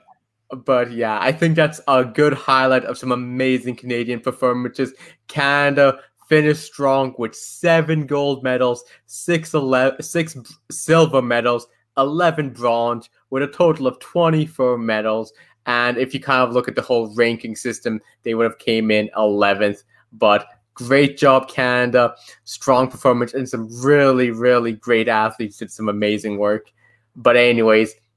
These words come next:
the world is big with the now small little Canuck, Canuck land. So let's start e-, expanding it nationally. And there's some amazing stories internationally.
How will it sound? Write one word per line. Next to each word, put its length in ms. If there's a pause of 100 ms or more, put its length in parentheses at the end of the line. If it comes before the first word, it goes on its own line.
(140)
the 100
world 320
is 100
big 260
with 120
the 80
now 240
small 440
little 300
Canuck, 640 (360)
Canuck 560
land. 520
So 360 (300)
let's 220
start 400
e-, 140 (460)
expanding 800
it 160
nationally. 760
And 140
there's 180
some 260 (280)
amazing 640
stories 320
internationally. 960